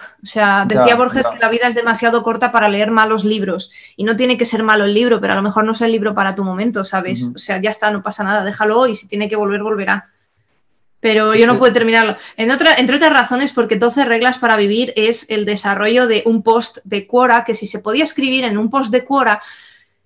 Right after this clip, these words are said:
Speaker 1: yo sé que el libro le ha dado mucho dinero, pero, <laughs> ¿sabes?
Speaker 2: Va a
Speaker 1: Para
Speaker 2: sacar otras
Speaker 1: tratar
Speaker 2: doce,
Speaker 1: ese
Speaker 2: creo, ahora,
Speaker 1: mensaje
Speaker 2: ¿no?
Speaker 1: no, no me hacía falta, ¿sabes?
Speaker 2: Creo que saca
Speaker 1: ¿Eh?
Speaker 2: otras doce el año que viene. Otra-, otras doce.
Speaker 1: Pues, pues no lo sé, no lo sé.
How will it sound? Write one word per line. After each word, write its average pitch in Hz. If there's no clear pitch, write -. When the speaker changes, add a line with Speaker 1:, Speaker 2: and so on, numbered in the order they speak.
Speaker 1:
yo 226
sé 240
que 269
el 262
libro 262
le 247
ha 240
dado 240
mucho 220
dinero, 208
pero, 196
<laughs> 233
¿sabes? 233
Speaker 2:
Va -
a 196
Speaker 1:
Para 220
Speaker 2:
sacar 151
otras 147
Speaker 1:
tratar 131
Speaker 2:
doce, 147
Speaker 1:
ese 123
Speaker 2:
creo, 120
ahora, 269
Speaker 1:
mensaje 311
Speaker 2:
¿no? 277
Speaker 1:
no, -
no 262
me 277
hacía 247
falta, 233
¿sabes? 190
Speaker 2:
Creo 139
que 143
saca 151
Speaker 1:
¿Eh? -
Speaker 2:
otras 127
doce 135
el 123
año 120
que 113
viene. 120
Otra-, 117
otras 147
doce. 135
Speaker 1:
Pues, -
pues 220
no 240
lo 269
sé, 240
no 285
lo 294
sé. 233